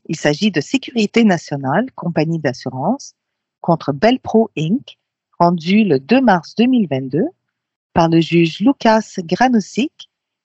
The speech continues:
de la Cour supérieure du Québec. Réclamation de Sécurité Nationale, compagnie d'assurance à l'encontre de Belpro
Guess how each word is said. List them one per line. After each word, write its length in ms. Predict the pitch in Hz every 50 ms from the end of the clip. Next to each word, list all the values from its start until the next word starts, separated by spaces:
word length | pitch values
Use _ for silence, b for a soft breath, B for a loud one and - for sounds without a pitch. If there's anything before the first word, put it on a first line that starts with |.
| _ -
de 100 | 160 151
la 140 | 147 139
Cour 220 | - - - 311 -
supérieure 520 | - - - 151 143 147 165 196 262 294
du 140 | 269 240 233
Québec. 540 | - 151 - - - - - - - - _ _ _ _ _ _ _ _ _ _ _ _ _ _ _ _ _ _ _ _ _ _ _ _ _ _ _ _ _ _ _ _ _ _ _ -
Réclamation 680 | 285 285 - 302 285 254 226 190 - - 240 262 285
de 100 | 254 196
Sécurité 600 | - - 185 - - 180 165 165 160 - - 220
Nationale, 680 | 214 190 160 - - 156 135 135 131 135 160 214 240 -
compagnie 460 | - - 156 143 - 139 147 170 208
d'assurance 680 | 196 180 135 - - - 120 - 131 147 175 190 - - -
à 100 | - 139
l'encontre 560 | 131 123 120 120 - 208 233 254 - - 165
de 80 | 139 131
Belpro 520 | 127 123 117 117 - - - - -